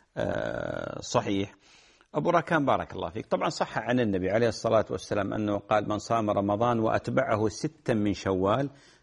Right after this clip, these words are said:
كان كمن صام الدهر"، كان كمن صام الدهر. ولذلك من أهل العلم من ذهب إلى أن من صام القضاء في شوال ونوى بذلك ستة من شوال يرجى أن يكتب له الأجر، لأنه جمع بين عبادتين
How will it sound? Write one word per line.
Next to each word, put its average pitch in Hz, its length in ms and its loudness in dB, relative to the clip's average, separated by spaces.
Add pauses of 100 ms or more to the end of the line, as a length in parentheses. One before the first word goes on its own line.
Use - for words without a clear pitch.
كان 127 280 0
كمن 113 280 0
صام 92 280 0
الدهر"، 82 400 -4 (580)
كان 113 260 2
كمن 98 260 -2
صام 95 360 0
الدهر. 98 540 -2 (800)
ولذلك 127 1040 2
من 127 220 -2
أهل 120 240 0
العلم 135 260 4
من 110 160 2
ذهب 107 340 2
إلى 131 260 2
أن 123 320 2
من 120 120 2
صام 127 360 2
القضاء 107 840 0
في 143 180 2
شوال 110 640 4 (760)
ونوى 123 500 6
بذلك 107 640 0
ستة 113 400 -2
من 104 100 2
شوال 127 440 0
يرجى 139 360 6
أن 117 160 2
يكتب 120 340 0
له 104 140 4
الأجر، 82 380 -2
لأنه 123 340 2
جمع 120 400 4
بين 104 340 2
عبادتين 107 1120 2